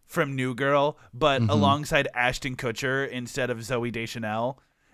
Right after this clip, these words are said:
Speaker 1: It's the same character.
Speaker 2: I
Speaker 1: So if
Speaker 2: bet you
Speaker 1: you
Speaker 2: when he did New Girl, he goes, "I've done this before.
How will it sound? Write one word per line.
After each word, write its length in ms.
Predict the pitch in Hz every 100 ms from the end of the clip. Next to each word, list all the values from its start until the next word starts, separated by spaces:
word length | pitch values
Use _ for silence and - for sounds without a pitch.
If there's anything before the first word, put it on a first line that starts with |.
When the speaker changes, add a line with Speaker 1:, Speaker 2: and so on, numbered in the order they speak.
| -
Speaker 1:
It's 220 | 247 208
the 140 | 214
same 340 | 196 190 160 151
character. 500 | 151 120 113 - 95
Speaker 2:
I 100 | 151
Speaker 1:
So 100 | 147
if 80 | 123
Speaker 2:
bet 80 | 110
you 60 |
Speaker 1:
you 60 | 123
Speaker 2:
when 80 | 120
he 60 |
did 160 | 120 113
New 160 | 110
Girl, 220 | 104 104 95
he 40 |
goes, 160 | 104 104
"I've 280 | 175 156 123
done 160 | 104
this 120 | 95
before. 460 | - 90 - 104 -